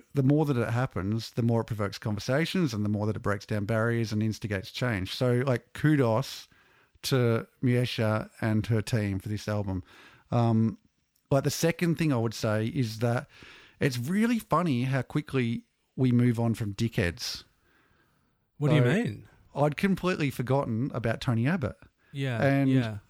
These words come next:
Speaker 1: uh, I, when he came on, I'm just like, "Oh my God," like, uh, it,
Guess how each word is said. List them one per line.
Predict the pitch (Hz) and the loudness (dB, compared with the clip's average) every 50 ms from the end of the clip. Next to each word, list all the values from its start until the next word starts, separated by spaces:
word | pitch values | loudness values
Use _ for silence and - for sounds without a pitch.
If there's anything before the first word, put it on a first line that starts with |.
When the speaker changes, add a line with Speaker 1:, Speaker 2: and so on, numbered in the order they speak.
| _ 220 - - | _ -18 -6 -2
Speaker 1:
uh, | 180 190 185 180 - | 2 2 2 2 2
I, | 190 202 190 | 0 0 2
when | 175 196 208 | 2 2 2
he | 208 | 2
came | 185 - 196 196 185 190 | 2 2 2 2 4 2
on, | 208 202 | 2 2
I'm | - 143 143 | 2 2 0
just | 151 - - | -2 -2 -2
like, | 214 - - | -2 0 0
"Oh | 196 | 0
my | 214 220 160 | 2 2 0
God," | 127 117 - 170 202 185 131 | 0 0 0 2 2 2 2
like, | 139 139 143 - - - 123 - - _ _ _ - | 2 0 0 -2 -6 -14 -18 -20 -20 _ _ _ -10
uh, | 160 160 - | -10 -8 -2
it, | - 185 185 - | -2 -2 -2 -2